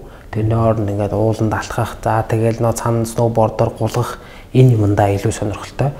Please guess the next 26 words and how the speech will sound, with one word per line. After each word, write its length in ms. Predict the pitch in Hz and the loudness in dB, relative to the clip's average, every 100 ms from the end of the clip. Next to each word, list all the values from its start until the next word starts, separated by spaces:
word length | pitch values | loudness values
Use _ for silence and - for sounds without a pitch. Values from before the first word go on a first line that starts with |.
| - - | -14 -2
Амралтын 480 | 107 104 - 143 113 | 0 0 0 4 4
өдрийг 240 | - 113 - | 4 -2 -2
тесэн 380 | - - 131 104 | -6 0 0 0
ядан 240 | 98 98 | -2 -4
хүлээдэг 400 | 104 - 95 147 - - - | -4 -4 -4 -4 -8 -6 2
ийм 240 | 165 - | 4 2
хүүхэд 160 | - - | -6 -12
байсан 240 | - 92 | -12 -12
байна. 240 | - - - - - - - | -14 -14 -16 -18 -16 -16 -2
А, 160 | 104 101 | 2 2
тэгтээ 400 | 110 - 180 175 | 2 4 6 8
нөгөө 240 | 165 156 127 - - - - - - 135 | 10 10 10 2 -8 -12 -12 -16 -6 4
Маркогийн 540 | 147 151 - 156 139 | 4 6 4 6 6
ингээд 160 | 127 123 | 6 6
нөгөө 200 | 117 - | 2 4
хүүхд 160 | 156 139 | 2 2
насны 240 | - 117 | 2 0
ажиллагаа 260 | - 101 92 | 0 -2 -4
нөгөө 140 | - | 8
зүуд 320 | 143 151 147 - - - - - - - - - - - - - | 10 10 8 2 -14 -20 -20 -20 -20 -20 -20 -20 -14 -14 -4 8
яг 140 | 160 175 | 8 10
нөгөө 280 | 143 139 101 - | 10 10 10 4
сурыг 420 | - - 165 208 175 | 0 6 10 10 10
гэсэн 240 | - 143 110 | 8 8 8
юм 40 | |
аа 100 | 104 | 6